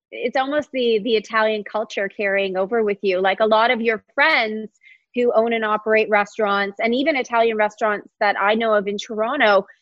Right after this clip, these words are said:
there's often, like, the matriarch or a family member who is there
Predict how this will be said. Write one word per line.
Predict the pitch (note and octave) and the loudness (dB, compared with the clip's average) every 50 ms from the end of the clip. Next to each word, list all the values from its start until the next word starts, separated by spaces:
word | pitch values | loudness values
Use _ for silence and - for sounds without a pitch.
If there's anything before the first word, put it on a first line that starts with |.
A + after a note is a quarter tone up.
| _ _ _ - | _ _ _ 4
there's | C4+ D4 - - - | 4 4 4 2 4
often, | A3+ A3+ A#3+ C#4+ D#4 - - - B3+ A#3 A3 G#3+ | 6 6 6 6 4 0 -4 0 2 2 2 2
like, | A3 G#3+ G#3 G#3 - | 2 0 0 0 0
the | A3+ | -2
matriarch | A3 A3 A3 A#3 B3+ C4+ - D4 C4+ A3+ G3+ G3 G3+ G3 - | -2 0 0 0 0 -2 -2 0 2 4 4 4 2 0 0
or | G3+ G3 G3+ G3 | 0 0 2 2
a | - G#3 F#3+ - - | 0 -2 -4 -2 2
family | A#3 A3 A3+ B3 B3 B3+ A#3+ | 4 4 4 4 0 -4 -4
member | A3+ G#3+ G#3 G3+ G3+ G3+ G3+ G3 G3+ G3+ - | -2 0 0 0 0 2 2 0 0 -2 -2
who | A3+ A3 G#3+ | -2 0 2
is | A3 A3 G3+ F#3+ F3+ | 2 0 0 -2 0
there | F#3 B3 C#4 D4+ D4 C#4+ C#4 C#4 A3+ G#3 F#3+ F#3+ G3 G#3+ A3 | 0 4 4 4 4 2 2 2 4 4 6 4 4 2 -2